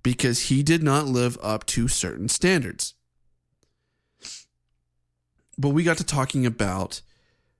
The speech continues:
um, 'cause in, in Provo, there's, there's a mountain, they call it Y Mountain because there's a big old Y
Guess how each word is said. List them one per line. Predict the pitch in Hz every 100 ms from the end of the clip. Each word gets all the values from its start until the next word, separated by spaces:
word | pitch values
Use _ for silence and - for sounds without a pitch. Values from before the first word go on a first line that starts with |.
| _ -
um, | 98 95 92 90 85 - _ _ _ _ _ _ _ _
'cause | 135 120 -
in, | 143 143
in | 151 151 147
Provo, | - 143 127 110 98 104 -
there's, | 120 113 110
there's | 110 117
a | 110
mountain, | 95
they | 101
call | - 127 92
it | 107
Y | 107 110
Mountain | 98 69 95
because | 104 123 107 -
there's | 104 101
a |
big | 95 - 123 120 -
old | 113 110 101
Y | 110 110 101 64 82